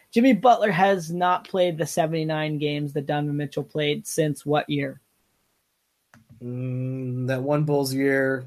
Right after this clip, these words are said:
Speaker 1: <laughs> You know what I'm
Speaker 2: With,
Speaker 1: saying?
Speaker 2: with
Speaker 1: So,
Speaker 2: Thibodeau.
Speaker 1: so
Speaker 2: No,
Speaker 1: if, if
Speaker 2: the
Speaker 1: we're looking
Speaker 2: year
Speaker 1: at
Speaker 2: that,
Speaker 1: total
Speaker 2: uh, Hoy-, Thibodeau left.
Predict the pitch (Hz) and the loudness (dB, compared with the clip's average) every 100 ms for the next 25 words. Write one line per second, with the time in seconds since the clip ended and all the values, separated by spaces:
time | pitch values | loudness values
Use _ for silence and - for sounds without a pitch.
0 | - - 175 240 240 208 - _ _ _ | -14 -14 -4 2 2 2 -4 _ _ _
1 | - _ 240 269 220 247 254 156 151 - | -20 _ 4 6 6 6 6 4 2 6
2 | 269 151 151 147 139 139 190 220 165 139 | 6 8 6 6 4 0 2 4 4 0
3 | - _ _ - - 165 160 190 330 - | -6 _ _ -12 -2 -2 0 0 2 4
4 | 247 190 190 175 262 277 233 165 165 160 | 2 0 -4 4 6 6 6 4 2 0
5 | 151 143 190 185 165 196 180 151 160 135 | -4 -4 2 2 2 0 2 4 2 0
6 | - - | -4 -18